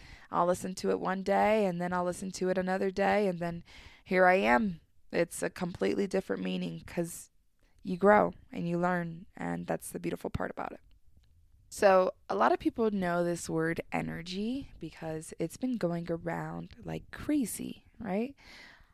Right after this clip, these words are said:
Other than the fact that energy is a thing, uh, energy is around us, kinetic energy and all that stuff that we've learned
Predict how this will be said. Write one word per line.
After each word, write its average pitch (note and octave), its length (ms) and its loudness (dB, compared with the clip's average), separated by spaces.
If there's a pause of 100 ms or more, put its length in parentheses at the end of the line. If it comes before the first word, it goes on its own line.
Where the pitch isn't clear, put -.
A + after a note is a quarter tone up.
(380)
Other A3 200 12
than G3+ 140 -2
the F#3 80 0
fact F3+ 400 2
that E3 360 4
energy D#3+ 400 -2
is D#3+ 140 -4
a D#3+ 60 -6
thing, D#3+ 720 4 (360)
uh, E3+ 480 0
energy E3 420 -4
is D#3+ 140 -6
around D#3+ 480 -2
us, D#3+ 300 2
kinetic D#3+ 520 -2
energy D#3 720 0
and D#3 160 -4 (260)
all F3 280 6
that E3 160 2
stuff - 240 -2
that E3+ 120 -2
we've E3 280 -2
learned D#3+ 560 -4